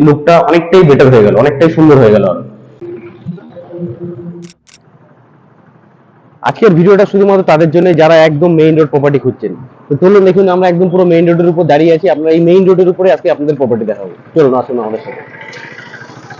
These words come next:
নমস্কার সবাইকে, আশা করি সবাই সুস্থ এবং ভালো আছেন। তো অসংখ্য ধন্যবাদ যারা যারা আমাদের চ্যানেলটাকে সাবস্ক্রাইব করে রেখেছেন এখনো অবধি, আর যারা এখনো করেননি তাদের কাছে একটা রিকোয়েস্ট আছে, প্লিজ যত তাড়াতাড়ি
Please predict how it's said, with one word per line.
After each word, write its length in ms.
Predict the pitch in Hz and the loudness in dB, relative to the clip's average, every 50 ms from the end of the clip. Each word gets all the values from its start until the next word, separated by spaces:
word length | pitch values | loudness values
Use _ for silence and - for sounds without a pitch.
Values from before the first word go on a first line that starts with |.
| 679 - 784 - - - - - - - - - - - - - - 147 | -20 -20 -20 -20 -20 -20 -20 -20 -20 -20 -20 -20 -20 -20 -20 -12 -4 -2
নমস্কার 260 | 160 175 170 180 214 185 - | -2 -2 0 0 -2 0 0
সবাইকে, 380 | 196 190 185 180 175 214 247 - - - - - _ _ _ - - | 2 2 2 2 0 -2 -4 -4 -10 -20 -20 -20 _ _ _ -16 -8
আশা 180 | - 147 147 185 | -6 -2 -2 0
করি 200 | 160 180 180 180 | 2 2 2 2
সবাই 260 | 175 180 165 175 170 | 2 0 0 0 0
সুস্থ 280 | 170 170 170 156 - 185 | 0 -2 -6 -6 -2 -2
এবং 220 | 175 170 170 170 | 0 0 0 -2
ভালো 340 | 170 170 - 143 151 151 160 | -2 -4 -6 -4 -2 0 0
আছেন। 300 | 156 147 143 175 208 269 - - - _ - - - - - - - - | 0 0 -2 -6 -10 -12 -12 -18 -20 _ -20 -20 -20 -20 -20 -20 -8 -4
তো 360 | 147 139 135 131 123 120 113 | 0 0 2 2 2 0 0
অসংখ্য 420 | 104 - 127 - 208 208 185 214 180 | -2 -4 -2 0 0 0 2 0 0
ধন্যবাদ 400 | 165 214 214 220 175 185 170 156 | 0 2 2 2 2 2 2 2
যারা 180 | 160 156 160 | 2 2 2
যারা 140 | 160 160 156 | 2 2 2
আমাদের 220 | 156 156 156 160 | 0 0 -2 -2
চ্যানেলটাকে 380 | 156 160 147 156 147 156 151 156 | -2 -2 -2 -2 -2 -2 -4 -4
সাবস্ক্রাইব 380 | - 147 127 - - 160 151 - | -4 -6 -8 -4 -4 -4 -4 -2
করে 160 | 151 156 139 | -2 0 0
রেখেছেন 300 | 143 135 151 147 156 147 | 0 -2 -2 -4 -4 -4
এখনো 240 | 139 139 156 151 143 | -4 -2 -2 -2 -2
অবধি, 260 | 139 127 135 147 151 - _ _ - - - - | -2 -2 -6 -8 -8 -10 _ _ -20 -18 -8 -4
আর 180 | 110 110 113 | -2 -2 0
যারা 240 | 117 123 131 135 139 | 0 0 2 2 2
এখনো 220 | 139 - 170 151 | 0 0 -2 -2
করেননি 320 | 147 - 143 151 143 151 147 | 0 0 0 0 0 -2 -2
তাদের 260 | 131 135 131 139 131 | -2 -2 -2 -2 -2
কাছে 200 | 143 139 123 151 143 131 127 | -2 -2 -2 -2 -4 -2 -4
একটা 280 | 131 127 - - 135 127 | -4 -6 -4 -2 -2 0
রিকোয়েস্ট 380 | 123 123 127 147 160 156 - | 0 -2 0 -2 -2 0 0
আছে, 220 | 165 151 - 180 180 | -2 -2 -2 -4 -6
প্লিজ 300 | 180 - 131 151 165 170 | -6 -4 -2 -2 -2 -2
যত 220 | 170 - - - | -4 -12 -8 -4
তাড়াতাড়ি 400 | 139 135 139 147 147 131 156 - | -2 -2 0 -2 -2 -2 -4 -6